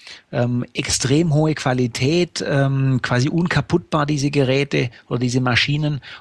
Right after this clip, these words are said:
und die wurden früher zu einem wahnsinnigen hohen Preis, teilweise mit relativ langen Lieferzeiten, ähm, verkauft,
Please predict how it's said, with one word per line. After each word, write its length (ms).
und 260
die 140
wurden 220
früher 720
zu 120
einem 420
wahnsinnigen 640
hohen 260
Preis, 500
teilweise 380
mit 160
relativ 420
langen 280
Lieferzeiten, 760
ähm, 260
verkauft, 800